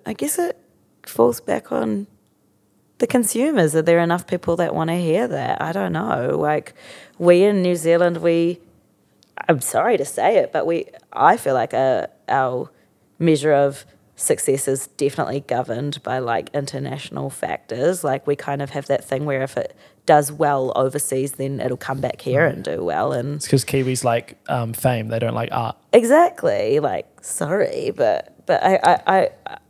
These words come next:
Speaker 1: my, my reluctance to do something like that would be, like, do enough people wanna hear that? Do
Speaker 2: Yeah.
Speaker 1: enough people interested? And, and maybe they are, and I just don't know. But
Speaker 2: I'll tell you what changed my,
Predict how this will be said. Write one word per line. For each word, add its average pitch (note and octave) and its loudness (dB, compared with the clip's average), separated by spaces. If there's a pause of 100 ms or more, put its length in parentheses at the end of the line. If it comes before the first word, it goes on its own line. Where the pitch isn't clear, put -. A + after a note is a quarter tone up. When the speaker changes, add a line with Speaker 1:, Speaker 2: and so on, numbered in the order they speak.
Speaker 1:
my, G3 4 (720)
my D#3+ 4 (280)
reluctance D#3+ 2
to D#3+ -6
do D3+ -4
something C3 -4
like C#3+ -8
that C#3+ -2
would - -4
be, D2+ -2
like, - -2 (920)
do F3 8
enough G#3+ 4
people A#3 2
wanna A3+ 0
hear G#3+ 4
that? C#3+ 0 (600)
Do C3 6
Speaker 2:
Yeah. B2+ 6
Speaker 1:
enough F#3 2
people - -2
interested? E3 -2
And, C#3+ -4
and E3 2
maybe F#3+ 2
they D3 -2
are, C#3+ 2
and C3+ -4
I - -6
just - -12
don't - -8
know. C#2 -4
But - -4
Speaker 2:
I'll - -20
tell G3 4
you F#3 6
what D3+ 6
changed C3+ -2
my, B2 0